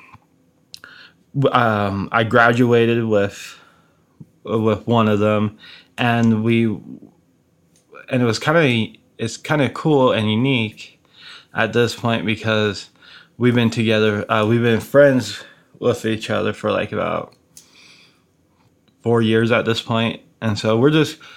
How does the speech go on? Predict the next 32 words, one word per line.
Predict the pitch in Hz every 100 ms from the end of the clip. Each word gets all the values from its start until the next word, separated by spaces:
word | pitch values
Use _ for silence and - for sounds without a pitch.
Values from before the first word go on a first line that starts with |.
| - - - -
so | 151
I'm | 123 151 170
over | 147
here | 135 131
just | 123 117
kinda | 123 113 107
going | 110 107
through | 110
the | 104
motions, | 101 101 101 113 98
getting | 110 107 104
through | 110 101
college, | - 101 104 107 104
getting | 110 107 -
out | 110 110
of | 107
<laughs> |
college, | - 101 101 - 120 127 107 - -
graduating, | - 113 110 110 110 107 107 104
and | 95 _ _ - - - -
being, | 123 117
"Yeah, | 113 123 123 117
I |
told | 110 117 110
all | 113
those | 107 101
punk | - 113 104
people | - 107 104 107
I | 101
told | 101 104 92
you | 98
so." | - 92 92